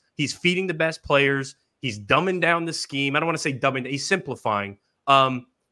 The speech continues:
I don't think there's any change expected in week two. So give me Lamb over sixty-nine and a half, and I'm gonna ladder this seventy-five plus and a hundred plus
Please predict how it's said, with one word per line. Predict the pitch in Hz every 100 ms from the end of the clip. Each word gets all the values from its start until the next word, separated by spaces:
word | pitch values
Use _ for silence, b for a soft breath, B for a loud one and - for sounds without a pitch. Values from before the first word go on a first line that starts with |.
| _ _ -
I | 196
don't | 208
think | 185
there's | 175
any | 170 160
change | - 180 156
expected | 135 - 139 - 123
in | 117
week | 117 104
two. | 143 110
So | -
give | 107 113 233
me | 240
Lamb | 175 180 180
over | 147 131
sixty-nine | - 151 147 143 143
and | 135
a | 113
half, | 127 147 -
and | 139
I'm | 214
gonna | 233 127
ladder | 113 139 165 120
this | 101 98 -
seventy-five | - 151 160 143 147 139
plus | 147 135 -
and | 113
a |
hundred | 95 139 104 -
plus | 76 - -